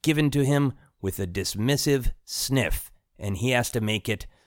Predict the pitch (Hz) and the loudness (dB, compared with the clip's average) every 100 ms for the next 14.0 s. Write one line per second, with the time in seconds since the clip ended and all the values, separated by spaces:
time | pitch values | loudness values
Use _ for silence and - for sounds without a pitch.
0 | _ _ _ - - 123 123 123 - - | _ _ _ -6 2 4 4 6 8 10
1 | 117 104 - 82 - - _ _ _ - | 8 6 2 -4 -10 -16 _ _ _ -6
2 | 101 107 95 - - 127 127 127 - 135 | -2 0 -2 -6 0 4 4 4 4 4
3 | 107 78 73 _ _ _ _ _ - 101 | 4 2 -6 _ _ _ _ _ -2 -2
4 | 95 92 - 120 117 117 - 113 98 82 | -2 -6 -4 2 4 4 2 0 0 -2
5 | 78 _ _ _ - 113 95 - - 104 | -6 _ _ _ -2 0 0 -2 0 0
6 | 98 - - _ _ _ _ _ _ _ | 0 -2 -6 _ _ _ _ _ _ _
7 | _ - - - 127 120 123 117 - - | _ -8 -6 -2 0 2 2 2 -2 -8
8 | _ _ _ _ 101 87 - 131 120 - | _ _ _ _ -6 -4 2 4 4 0
9 | - - _ _ _ _ - 107 - 131 | -12 -20 _ _ _ _ -6 -4 0 4
10 | 120 117 120 120 117 101 _ - 110 104 | 6 6 6 4 2 0 _ -6 0 0
11 | 98 - - 113 107 110 101 - 110 92 | 0 -2 2 4 4 2 0 -2 -2 -2
12 | - - - _ _ _ 98 95 - 131 | -4 -14 -20 _ _ _ -4 -4 -4 -2
13 | 107 110 101 - _ - 113 98 85 80 | 0 0 -2 -8 _ 0 4 4 2 -4